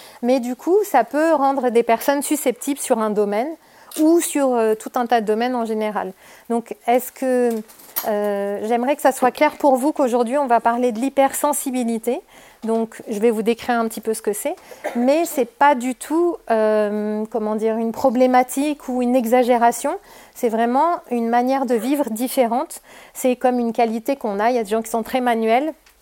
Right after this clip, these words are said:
Il y en a qui sont capables de faire des tableaux formidables. Il y en a qui... Enfin bref, euh, tout, tout le monde a des qualités différentes, mais,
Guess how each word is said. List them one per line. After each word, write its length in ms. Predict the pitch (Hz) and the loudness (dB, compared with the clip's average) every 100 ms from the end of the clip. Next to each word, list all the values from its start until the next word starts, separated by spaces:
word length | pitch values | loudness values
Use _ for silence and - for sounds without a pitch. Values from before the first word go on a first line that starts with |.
| _ - _ - - | _ -20 _ -16 -4
Il 60 | |
y 40 | 220 | 0
en 60 | |
a 80 | 226 | 0
qui 100 | 220 | -2
sont 140 | - 226 | -4 0
capables 340 | 214 233 214 | 2 2 2
de 80 | 214 | -2
faire 320 | - 233 226 | 0 0 0
des 320 | 214 214 214 | 0 0 0
tableaux 300 | 208 220 208 | 0 0 0
formidables. 1040 | 226 220 226 220 196 233 269 277 240 226 220 - - - - - | 0 0 0 0 4 6 6 4 2 0 0 -4 -18 -20 -14 -2
Il 80 | |
y 60 | 220 | 0
en 100 | 214 | 2
a 100 | 220 | 0
qui... 380 | 220 220 214 208 | -2 -2 0 0
Enfin 160 | 196 185 | -2 -6
bref, 260 | 175 196 - | -6 -6 -4
euh, 160 | 185 175 | -6 -6
tout, 160 | - | -8
tout 180 | 196 - | -10 -4
le 60 | 233 | -2
monde 160 | 233 | 0
a 80 | 214 | 0
des 120 | 202 | -2
qualités 400 | 208 214 214 226 | -2 -2 -2 -4
différentes, 560 | 190 196 220 226 381 - - - - - | -4 -4 -4 0 -2 -4 -20 -20 -20 -6
mais, 380 | 220 254 320 302 | 0 4 4 0